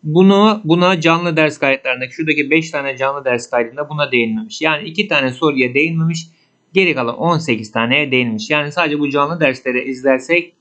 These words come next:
geçen sene için özelinde söylüyorum. Zaten canlı ders kayıtları burada,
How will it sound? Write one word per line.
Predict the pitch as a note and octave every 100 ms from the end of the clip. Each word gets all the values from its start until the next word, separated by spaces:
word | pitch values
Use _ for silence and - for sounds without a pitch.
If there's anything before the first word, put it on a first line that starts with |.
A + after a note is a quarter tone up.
| -
geçen | B2 - C#3
sene | C3 A2 A2
için | G#2+ A2+
özelinde | A#2 A#2 A#2 B2
söylüyorum. | A#2+ G#2 G2 B2 D#3+ - _ _ -
Zaten | D#3 D3+ D3
canlı | C#3 C#3+ C#3+
ders | C#3 C#3
kayıtları | C#3+ D3 D3 C#3+ C3+
burada, | C3+ D3 D3